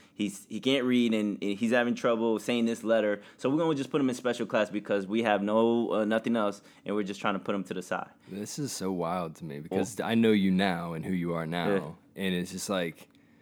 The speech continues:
Speaker 2: h-, how could that ever even be a possibility?
Speaker 1: Yes.
Speaker 2: It's
Speaker 1: Uh,
Speaker 2: just weird.
Speaker 1: it, it's
Speaker 2: And
Speaker 1: weird.
Speaker 2: I wonder how many kids get thrown in that situation who
Speaker 1: Easily.
Speaker 2: don't have the mom to say, "No, that's not fucking happening.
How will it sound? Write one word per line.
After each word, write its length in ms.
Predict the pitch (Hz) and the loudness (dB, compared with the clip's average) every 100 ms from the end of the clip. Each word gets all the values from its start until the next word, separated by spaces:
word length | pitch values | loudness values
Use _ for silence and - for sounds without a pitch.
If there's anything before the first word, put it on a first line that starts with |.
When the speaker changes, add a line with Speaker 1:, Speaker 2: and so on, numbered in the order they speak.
| _ _ _ _ _ - | _ _ _ _ _ -8
Speaker 2:
h-, 80 | - - | -8 -6
how 180 | - 120 | -4 -2
could 160 | 113 | 0
that 160 | 107 104 | 2 2
ever 240 | 101 98 | 2 0
even 220 | 95 87 87 | 0 0 0
be 120 | 90 | -2
a 60 | |
possibility? 800 | 87 92 - 78 92 92 - 87 - _ _ _ _ - | -2 -6 -8 -6 -4 -4 -6 -12 -18 _ _ _ _ -2
Speaker 1:
Yes. 460 | 104 92 82 - _ | 0 0 -4 -18 _
Speaker 2:
It's 120 | 104 | 0
Speaker 1:
Uh, 20 | |
Speaker 2:
just 160 | 107 107 | 2 2
weird. 400 | 107 196 139 90 - | 2 4 2 -6 -4
Speaker 1:
it, 60 | 117 127 | 2 2
it's 160 | 127 131 | 4 0
Speaker 2:
And 100 | 107 | 2
Speaker 1:
weird. 200 | 139 113 | 4 6
Speaker 2:
I 40 | |
wonder 260 | 113 143 135 | 6 4 2
how 120 | 120 | 2
many 200 | 120 107 | 0 0
kids 280 | 92 117 104 | 0 -2 0
get 180 | 95 85 | -4 -2
thrown 220 | 98 98 | -2 0
in 80 | 90 | -2
that 160 | 85 | -4
situation 640 | - 92 87 87 90 87 82 | -4 -4 -2 -2 -2 -4 0
who 60 | |
Speaker 1:
Easily. 140 | 113 87 | 0 2
Speaker 2:
don't 160 | 90 87 | 0 0
have 160 | 92 82 | -2 -2
the 80 | |
mom 280 | 85 82 82 | -4 -2 -4
to 80 | 80 | -6
say, 300 | - 82 78 | -6 -6 -4
"No, 340 | 82 87 71 | -2 -2 -4
that's 200 | 76 80 90 | -6 -8 -6
not 180 | 78 76 | -8 -6
fucking 240 | 80 85 | -8 -6
happening. 540 | 87 85 78 76 80 | -6 -6 -8 -8 -10